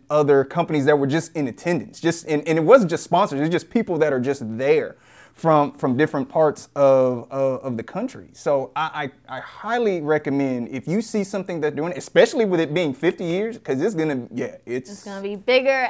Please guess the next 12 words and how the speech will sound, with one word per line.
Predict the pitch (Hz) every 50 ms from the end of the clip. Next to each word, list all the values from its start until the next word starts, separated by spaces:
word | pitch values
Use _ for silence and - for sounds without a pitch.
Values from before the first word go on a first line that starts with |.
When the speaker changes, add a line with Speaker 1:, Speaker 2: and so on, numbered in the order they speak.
| - -
Speaker 1:
it | -
Speaker 2:
and | 226 226 226 226 220 220 208
better. | - 208 202 196 175 165 156 165 170 - - - - - - - - _ _
Speaker 1:
and | - 131 135 -
'cause, | - 151
Speaker 2:
It | 131 -
Speaker 1:
and | 143 147
Speaker 2:
is. | 165
Speaker 1:
I | 208
will | 226 190 160
tell | - 170 165 160 139
you, | 123 110 110 80 71